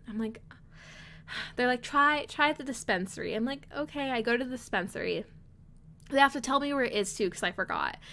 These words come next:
I feel like such, uh, I feel like a, such a newbie. And I go to the dispensary. They also have no idea what I'm talking about.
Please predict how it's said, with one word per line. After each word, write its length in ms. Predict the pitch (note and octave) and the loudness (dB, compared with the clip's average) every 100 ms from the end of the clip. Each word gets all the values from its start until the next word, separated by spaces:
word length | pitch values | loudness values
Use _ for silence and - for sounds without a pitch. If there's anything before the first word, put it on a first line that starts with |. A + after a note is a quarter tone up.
| - - - | -16 -6 -2
I 100 | B3 | -2
feel 240 | - F#4+ | 0 0
like 160 | G4 - | 0 -2
such, 320 | D#4 D#4 - - | -4 -4 -4 -8
uh, 80 | G#3+ - - - - - | -8 -8 -14 -18 -10 -2
I 100 | A#3+ | -2
feel 200 | A#3 D#4+ | 0 0
like 160 | F4 | 2
a, 180 | A#3 G#3 | 0 -2
such 280 | - C#4 - | -2 -4 -2
a 40 | |
newbie. 540 | A3 F#3 F3+ - - B3+ - - - - - - | -2 0 -2 -4 -8 -10 -14 -18 -18 -20 -12 0
And 300 | A3 G#3+ G#3+ | 2 2 2
I 60 | G#3+ | 2
go 120 | A#3+ | 4
to 60 | |
the 80 | C4 | 4
dispensary. 480 | B3+ A#3+ G#3+ A3 A#3+ | 2 2 -2 0 2
They 160 | B3+ D#4 | 4 4
also 320 | D4 D#4+ F4 | 4 2 4
have 180 | D#4+ C#4 | 2 2
no 260 | C4+ C4+ | 0 2
idea 240 | C#4 C#4+ C4 | 2 2 2
what 100 | A#3 | 2
I'm 100 | A3 | 2
talking 400 | G#3 G3 G#3 F#3 | 2 0 0 -2
about. 420 | F3+ G2 - | 0 0 -2